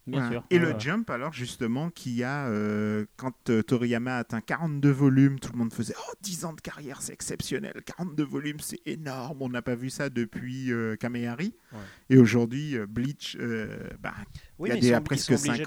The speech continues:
Speaker 2: cinquante,
Speaker 3: ils sont obligés
Speaker 2: One
Speaker 3: de le
Speaker 2: Piece, il y en
Speaker 3: continuer
Speaker 2: a
Speaker 3: parce qu'ils,
Speaker 2: soixante,
Speaker 3: ils,
Speaker 2: euh.
Speaker 3: ils vivent là-dessus.
Speaker 2: Oui, mais est-ce que ça, justement, c'est pas ça qui crée le problème ?
Speaker 3: Bah,
Speaker 2: Parce que ça empêche une nouvelle génération
Speaker 3: alors,
Speaker 2: d'a-,
Speaker 3: c'est une,
Speaker 2: d'éclore
Speaker 3: c'est, c'est une des
Speaker 2: ou
Speaker 3: conséquences.
Speaker 2: d'arriver.
Speaker 3: C'est une des conséquences. C'est-à-dire que, euh, Bleach continue parce qu'il n'y a rien d'autre à mettre à la place, par exemple.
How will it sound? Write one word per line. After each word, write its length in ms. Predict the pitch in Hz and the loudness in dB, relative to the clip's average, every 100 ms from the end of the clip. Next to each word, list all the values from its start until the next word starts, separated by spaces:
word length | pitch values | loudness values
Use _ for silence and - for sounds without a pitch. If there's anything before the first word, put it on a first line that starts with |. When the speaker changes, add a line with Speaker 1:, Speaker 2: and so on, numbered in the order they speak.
| 151 | 2
Speaker 2:
cinquante, 180 | 165 170 | 2 2
Speaker 3:
ils 60 | |
sont 160 | 165 131 | 0 0
obligés 160 | 113 139 | 2 0
Speaker 2:
One 40 | |
Speaker 3:
de 40 | 135 | -2
le 60 | |
Speaker 2:
Piece, 240 | 139 135 151 | -4 -4 0
il 20 | |
y 40 | |
en 20 | |
Speaker 3:
continuer 80 | 214 | 2
Speaker 2:
a 60 | 247 | 2
Speaker 3:
parce 120 | 233 | 0
qu'ils, 100 | 120 | -4
Speaker 2:
soixante, 520 | 139 135 156 165 180 | -4 -2 -2 0 -2
Speaker 3:
ils, 80 | 127 | -2
Speaker 2:
euh. 160 | 117 113 | -2 -2
Speaker 3:
ils 80 | 123 | -6
vivent 220 | 127 120 | -8 -8
là-dessus. 460 | 131 - - 208 220 - - | -8 -10 -12 -12 -12 -20 -2
Speaker 2:
Oui, 180 | 190 208 | 2 2
mais 120 | 151 | 0
est-ce 200 | 135 - | -4 -6
que 120 | 151 | -6
ça, 260 | - 208 208 | -2 0 0
justement, 480 | 156 147 147 139 170 | -2 0 0 0 -4
c'est 140 | 143 | -4
pas 120 | 123 | -4
ça 160 | 123 160 | -4 -6
qui 160 | - | -8
crée 180 | - 135 | -6 -6
le 40 | 123 | -6
problème ? 460 | - 113 127 165 214 _ - _ _ _ _ | -4 -2 0 0 0 _ -20 _ _ _ _
Speaker 3:
Bah, 120 | 139 | -4
Speaker 2:
Parce 160 | 143 135 | -2 -2
que 80 | 147 | -2
ça 160 | 131 143 | 0 -2
empêche 360 | 127 165 - | 0 0 0
une 120 | 139 | 0
nouvelle 220 | 143 151 143 | 2 2 2
génération 420 | 143 139 127 - | -2 -2 -2 0
Speaker 3:
alors, 120 | 127 | 2
Speaker 2:
d'a-, 60 | 127 | 2
Speaker 3:
c'est 100 | 151 | 0
une, 60 | 165 | 0
Speaker 2:
d'éclore 380 | 135 170 175 165 | 2 4 4 2
Speaker 3:
c'est, 100 | - | -6
c'est 60 | 143 | -4
une 80 | |
des 60 | 156 | -4
Speaker 2:
ou 20 | |
Speaker 3:
conséquences. 220 | - - 139 | -4 0 2
Speaker 2:
d'arriver. 460 | 135 127 143 175 160 | 2 2 0 0 -2
Speaker 3:
C'est 160 | - | -10
une 60 | 120 | -8
des 80 | 123 | -8
conséquences. 500 | 127 - 113 110 - | -10 -10 -10 -12 -12
C'est-à-dire 560 | 131 123 127 151 - | -8 -8 -6 -8 -8
que, 320 | - 131 117 - _ | -10 -8 -8 -12 _
euh, 420 | 123 113 101 95 104 107 104 107 _ _ _ _ _ _ _ _ _ _ - | -14 -12 -12 -12 -14 -16 -18 -20 _ _ _ _ _ _ _ _ _ _ -20
Bleach 420 | 117 131 175 - | -12 -6 -6 -6
continue 400 | 143 123 135 196 | -10 -10 -8 -6
parce 180 | 131 - | -8 -8
qu'il 100 | 120 | -8
n'y 60 | |
a 60 | 107 | -6
rien 140 | 110 | -4
d'autre 200 | 123 165 | -4 -4
à 40 | 127 | -10
mettre 160 | 110 | -10
à 40 | 107 | -8
la 100 | 127 | -8
place, 280 | 117 110 - | -8 -12 -18
par 140 | 95 | -18
exemple. 380 | 95 95 _ | -18 -20 _